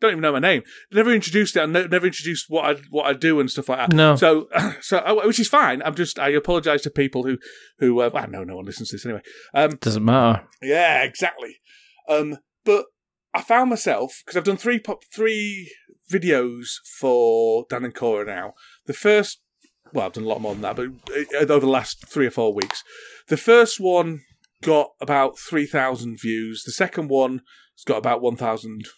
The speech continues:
Speaker 1: five hundred, and the third one's got one thousand five hundred roughly. And I, I find myself thinking, "God, I hope this one gets more than the last one." It's like, "What? Why?"
Speaker 2: Yeah.
Speaker 1: Why? <laughs> That's not, that's not a route to happiness.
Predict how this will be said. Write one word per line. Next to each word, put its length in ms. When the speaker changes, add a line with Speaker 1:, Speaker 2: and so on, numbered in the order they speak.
Speaker 1:
five 340
hundred, 280
and 100
the 60
third 260
one's 180
got 120
one 100
thousand 220
five 160
hundred 280
roughly. 260
And 160
I, 140
I 60
find 240
myself 300
thinking, 220
"God, 220
I 20
hope 160
this 180
one 140
gets 200
more 200
than 140
the 60
last 280
one." 180
It's 160
like, 140
"What? 260
Why?" 480
Speaker 2:
Yeah. 240
Speaker 1:
Why? 640
<laughs> 540
That's 220
not, 240
that's 160
not 120
a 40
route 180
to 80
happiness. 680